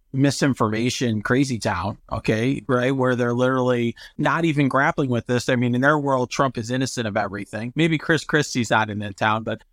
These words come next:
almost everybody on, on the Republican side of the aisle is just like, "Oh, Trump is completely innocent of everything."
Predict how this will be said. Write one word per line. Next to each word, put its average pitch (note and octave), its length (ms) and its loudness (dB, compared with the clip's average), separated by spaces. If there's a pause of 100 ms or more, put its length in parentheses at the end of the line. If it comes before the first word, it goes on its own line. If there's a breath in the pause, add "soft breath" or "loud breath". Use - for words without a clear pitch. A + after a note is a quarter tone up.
(160)
almost G3+ 320 2
everybody E3 540 2
on, C#3+ 240 2
on C#3 80 -2
the C#3 80 0
Republican C#3 500 0
side C3+ 160 4
of B2+ 60 2
the B2+ 100 2
aisle B2 320 4
is G#2 100 -8
just A#2 220 -6
like, A2+ 160 0
"Oh, D#3 160 2
Trump C#3+ 280 0
is A2+ 200 -6
completely C3+ 540 -2
innocent A2+ 420 0
of G2 80 -6
everything." G#2 500 -4